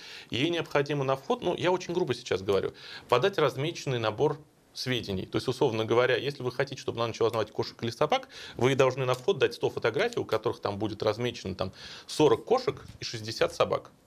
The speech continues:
И после этого она сама начнет их узнавать. И это можете делать вы. И для этого программистам быть не нужно. Это очень большое преимущество. То есть для того, чтобы обучить любой алгоритм И И, то есть, ну, не нужно быть специалистом, это может делать любой специалист в своей предметной области. Не важно, что ему нужно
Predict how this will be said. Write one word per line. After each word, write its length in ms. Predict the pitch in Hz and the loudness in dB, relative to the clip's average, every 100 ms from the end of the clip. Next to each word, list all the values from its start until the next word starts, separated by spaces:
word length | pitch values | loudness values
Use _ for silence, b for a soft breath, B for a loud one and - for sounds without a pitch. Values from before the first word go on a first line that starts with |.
| - | -12
И 60 | |
после 220 | 101 127 127 | -4 0 2
этого 140 | 113 | 2
она 100 | 110 | 0
сама 220 | - 156 | 0 -2
начнет 320 | 202 - 143 | -2 -4 -8
их 100 | 139 123 | -4 -4
узнавать. 340 | 110 95 - | -2 -4 -4
И 60 | - | -2
это 120 | 127 | 0
можете 300 | 135 165 - | 0 -2 -4
делать 320 | 110 131 120 | 0 2 2
вы. 140 | 117 98 | -2 -6
И 160 | - 101 | -4 -2
для 100 | 113 | 0
этого 140 | 110 | 0
программистам 540 | 110 107 120 - 110 101 | 0 -2 -2 -2 -2 -2
быть 160 | 123 | -4
не 60 | 113 | -2
нужно. 260 | 104 - - B B | -4 -4 -12 B B
Это 340 | 139 147 139 | 2 4 4
очень 340 | - 131 - 139 113 - | 2 -2 -2 -4 -4 0
большое 360 | 110 123 143 | 0 0 -2
преимущество. 640 | 127 131 143 110 - - - B B B B | -2 -2 -2 -2 -6 -12 -14 B B B B
То 60 | 113 | 0
есть 60 | |
для 80 | 117 | 4
того, 160 | 147 151 | 4 4
чтобы 200 | 143 127 | 4 2
обучить 380 | 123 131 123 101 | 2 -2 -6 -6
любой 220 | 107 117 | 2 4
алгоритм 460 | 104 110 107 110 123 | 4 2 2 -2 -4
И 140 | 226 | -4
И, 20 | |
то 100 | - | -2
есть, 120 | 123 - | -2 0
ну, 120 | 143 | -2
не 160 | 117 | 0
нужно 280 | 156 151 107 | 0 0 0
быть 180 | 104 113 | -2 -4
специалистом, 640 | - 110 123 165 247 127 | -4 0 2 2 -2 -2
это 160 | 123 143 | -2 -2
может 240 | 107 131 | 0 2
делать 180 | 117 117 | 2 0
любой 240 | 120 123 113 | 0 0 0
специалист 420 | - 101 170 208 | -2 -2 -2 2
в 20 | |
своей 160 | 135 123 | 0 0
предметной 360 | 110 110 139 | -2 -4 -2
области. 180 | 165 - | -2 -2
Не 40 | 120 | 0
важно, 140 | 143 | 0
что 100 | - | 0
ему 160 | 120 113 | -2 0
нужно 260 | 117 113 | -2 -2